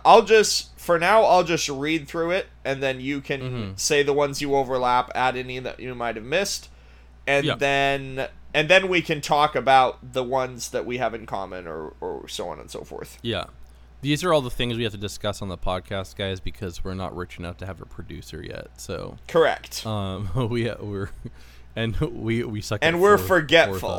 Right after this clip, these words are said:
Speaker 2: forethought. Yeah.
Speaker 1: So, yeah.
Speaker 2: Probably something we should have talked about before. Anyway.
Speaker 1: That's okay.
Speaker 2: Give me
Speaker 1: Uh,
Speaker 2: your
Speaker 1: so
Speaker 2: list,
Speaker 1: for
Speaker 2: Daniel.
Speaker 1: me, my list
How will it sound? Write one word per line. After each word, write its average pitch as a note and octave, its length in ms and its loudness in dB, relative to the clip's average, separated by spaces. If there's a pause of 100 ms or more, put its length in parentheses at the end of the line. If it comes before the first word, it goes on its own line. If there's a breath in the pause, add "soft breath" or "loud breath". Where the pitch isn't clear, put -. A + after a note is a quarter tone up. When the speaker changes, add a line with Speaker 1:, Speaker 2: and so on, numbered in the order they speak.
Speaker 2:
forethought. - 160 -16 (280)
Yeah. A2 180 -2
Speaker 1:
So, F#2 480 0 (300 soft breath)
yeah. A#2+ 160 -2
Speaker 2:
Probably A2 360 -4
something G2 320 -10
we G#2 100 -6
should B2 200 -6
have - 20 -10
talked A#2 240 -4
about G2+ 220 -10
before. F2 400 -14
Anyway. G2+ 480 -2
Speaker 1:
That's B2+ 220 -2
okay. - 400 -4 (580 soft breath)
Speaker 2:
Give D#3 120 2
me F3 40 12
Speaker 1:
Uh, F#3 60 12
Speaker 2:
your F3+ 80 10
Speaker 1:
so G#3+ 160 6
Speaker 2:
list, G#3 100 2
Speaker 1:
for G#3 120 6
Speaker 2:
Daniel. A3 580 8 (160)
Speaker 1:
me, D#3+ 80 -10
my G3+ 260 6
list G3+ 480 2